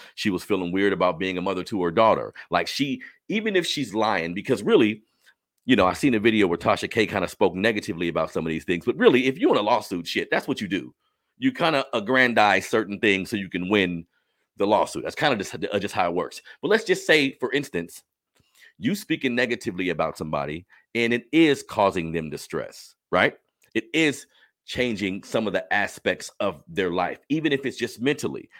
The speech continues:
Like, you don't know how you're affecting someone that you're speaking about, especially if you're hella popular. You know what I mean? So Cardi B's mentioning all these things that are wrong with her because of it. We don't know if that's not the case. And then you have to think, let's just say,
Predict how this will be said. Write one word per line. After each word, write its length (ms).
Like, 300
you 100
don't 220
know 160
how 160
you're 220
affecting 460
someone 520
that 160
you're 80
speaking 320
about, 300
especially 600
if 120
you're 100
hella 200
popular. 500
You 80
know 60
what 120
I 60
mean? 160
So 100
Cardi 220
B's 200
mentioning 340
all 140
these 180
things 260
that 120
are 60
wrong 260
with 80
her 60
because 340
of 100
it. 180
We 160
don't 140
know 120
if 80
that's 140
not 140
the 60
case. 280
And 140
then 100
you 100
have 140
to 60
think, 300
let's 200
just 240
say, 360